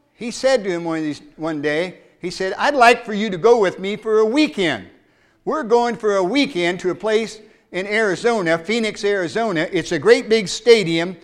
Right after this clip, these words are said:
There's going to be fifty thousand men there. It's called Promise Keepers." And David said, "No, I don't want to go.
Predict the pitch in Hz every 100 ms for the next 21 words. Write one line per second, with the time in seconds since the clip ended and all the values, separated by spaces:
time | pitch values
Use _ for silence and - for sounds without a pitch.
0 | _ _ - 190 - 233 226 208 - 277
1 | 285 - 262 269 277 262 226 190 208 240
2 | 277 240 196 147 110 98 _ _ _ _
3 | _ _ _ _ _ _ _ _ _ _
4 | _ _ _ _ _ 185 - 233 226 165
5 | 254 294 254 202 - 196 160 123 101 -
6 | - _ _ _ _ _ _ _ _ _
7 | _ _ _ _ _ _ _ _ _ _
8 | _ _ _ _ _ _ - 151 135 135
9 | 170 196 156 - 170 147 170 170 190 202
10 | 143 110 98 95